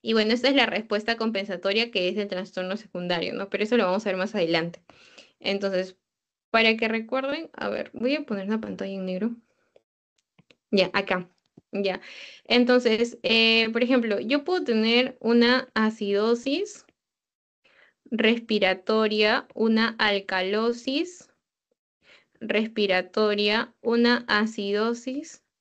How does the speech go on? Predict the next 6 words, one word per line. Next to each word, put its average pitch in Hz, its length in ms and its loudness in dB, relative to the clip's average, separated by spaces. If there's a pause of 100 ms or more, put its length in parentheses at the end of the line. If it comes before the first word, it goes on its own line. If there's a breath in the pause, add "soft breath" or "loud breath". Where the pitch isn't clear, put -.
(840)
metabólica 208 1300 2
y 208 240 2
una 226 580 0
alcalosis, 208 1200 -2 (2000)
eh, 185 600 0
metabólica. 180 1080 -2